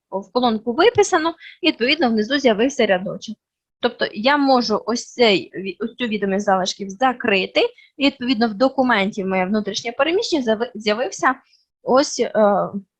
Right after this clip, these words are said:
рядочок, да, передачі мого, безпосередньо моєї номенклатури. І знову ж таки,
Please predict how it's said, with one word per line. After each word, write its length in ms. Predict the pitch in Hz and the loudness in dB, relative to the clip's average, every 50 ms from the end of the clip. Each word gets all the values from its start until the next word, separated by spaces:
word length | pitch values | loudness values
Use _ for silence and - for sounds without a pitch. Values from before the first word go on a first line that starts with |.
| - | -6
рядочок, 600 | 220 196 202 208 202 208 233 294 - - 302 269 - - _ _ _ _ - | -2 0 0 0 2 2 2 2 2 2 0 0 -2 -8 _ _ _ _ -4
да, 200 | 196 214 247 262 | 0 0 0 0
передачі 720 | - 220 214 202 196 196 220 233 196 - - 226 180 - - - 185 208 | 2 0 0 0 2 2 2 0 0 -2 -6 -8 -8 -10 -10 -12 -8 -8
мого, 440 | 190 190 214 208 220 226 254 262 | -6 -6 -4 -2 0 2 2 2
безпосередньо 600 | 226 196 190 - - - 208 - 202 214 240 220 190 | 0 -2 -8 -10 -10 -14 -12 -8 -6 -6 -4 -4 -6
моєї 240 | 180 190 214 220 220 | -6 -4 -4 -4 -4
номенклатури. 720 | 185 180 180 190 214 214 - 196 - - - - - - _ _ _ - - - _ - | -4 -6 -6 -8 -10 -10 -12 -16 -16 -18 -20 -20 -20 -20 _ _ _ -20 -20 -18 _ -8
І 80 | 240 | -6
знову 220 | 240 254 247 240 240 | 0 2 2 2 0
ж 80 | 240 | -2
таки, 240 | - 196 - 196 202 | -6 -8 -6 -6 -8